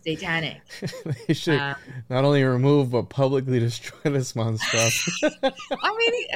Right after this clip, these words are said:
Speaker 1: I mean, I, I, I, when I read some of these, like, I didn't wanna, like, troll some of these. I did troll some of them, um, just for fun, but I didn't wanna troll all of them because some of it I'm like, "Dude,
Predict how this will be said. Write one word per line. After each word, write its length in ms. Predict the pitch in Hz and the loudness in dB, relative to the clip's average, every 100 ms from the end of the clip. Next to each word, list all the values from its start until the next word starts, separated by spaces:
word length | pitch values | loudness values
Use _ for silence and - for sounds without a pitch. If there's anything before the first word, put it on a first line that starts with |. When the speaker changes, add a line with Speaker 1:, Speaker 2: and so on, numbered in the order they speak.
| - - - - - | -8 -12 -16 -14 -4
Speaker 1:
I 120 | 403 | -2
mean, 180 | 427 440 | -2 0
I, 160 | 427 370 | 0 0
I, 200 | 247 339 - | 0 0 0
I, 100 | 269 | 0
when 180 | 277 311 | 0 0
I 80 | 320 | 0
read 320 | 285 302 320 | 2 0 0
some 220 | - 320 | -2 -2
of 100 | 277 | 0
these, 340 | 220 196 185 185 | 0 0 -2 -2
like, 200 | 202 - | -4 0
I 160 | 220 | -2
didn't 240 | 277 339 269 | -2 -6 -6
wanna, 340 | 220 202 208 208 | -4 -2 -2 -2
like, 200 | 185 180 | -4 -6
troll 440 | - 165 160 175 | -6 -4 -2 -4
some 180 | 202 202 | -6 -6
of 60 | |
these. 100 | 202 202 | -4 -4
I 80 | 190 | -2
did 180 | 202 208 | -4 -4
troll 300 | - 175 170 | -6 -6 -4
some 200 | 175 165 | -6 -6
of 120 | 151 | -6
them, 320 | 147 151 185 226 _ _ 202 - | -6 -6 -10 -14 _ _ -20 -6
um, 560 | 147 147 147 143 147 165 | -2 0 -2 -4 -8 -10
just 220 | 165 - | -10 -8
for 80 | 165 | -10
fun, 560 | - 147 151 151 175 - _ _ - | -10 -8 -6 -6 -8 -12 _ _ -4
but 100 | 185 | -2
I 80 | 196 | 0
didn't 160 | 233 | -2
wanna 160 | 240 220 | -4 -6
troll 560 | 220 180 160 160 170 - | -6 -4 -2 -2 -2 -4
all 200 | 143 151 | -4 -4
of 80 | 160 | -4
them 240 | 180 196 | -4 -4
because 300 | 185 - 233 | -6 -8 -10
some 200 | - 233 | -6 -6
of 100 | 262 | -2
it 100 | 277 - | -2 -2
I'm 140 | 240 | -2
like, 320 | 240 226 208 - | -4 -4 -6 -4
"Dude, 420 | 240 202 151 | -2 -2 -4